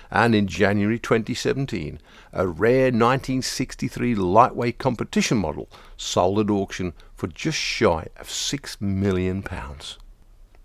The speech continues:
The Principality is still a mecca for fans of the Big Cat, as Jaguar cars are affectionately known, and is host to several enthusiast clubs. But the gathering of Saturday the fifteenth of July twenty seventeen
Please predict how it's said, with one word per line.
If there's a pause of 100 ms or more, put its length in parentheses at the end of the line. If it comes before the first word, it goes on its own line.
(140)
The
Principality
is
still
a
mecca
for
fans
of
the
Big
Cat, (180)
as
Jaguar
cars
are
affectionately
known, (420)
and
is
host
to
several
enthusiast
clubs. (920)
But
the
gathering
of
Saturday
the
fifteenth
of
July
twenty
seventeen